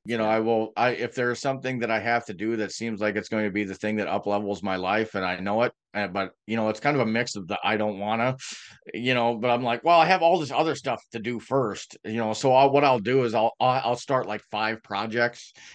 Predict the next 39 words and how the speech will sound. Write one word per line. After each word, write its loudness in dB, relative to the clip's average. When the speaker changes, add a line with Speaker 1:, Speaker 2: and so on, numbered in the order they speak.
Speaker 1:
at -8
the -8
same -2
time, 2
and 0
I 0
will -2
cycle 0
around -2
until 2
I 4
can't -2
get 0
any -2
farther 2
in -4
one -4
with -6
my -2
skill 0
set 4
at 0
its -6
current -4
state. -2
And 0
I'll 2
just -6
jump 0
to 0
the 0
next -2
one, 0
next -4
one, -2
next -4
one, -4
next -4
one, -4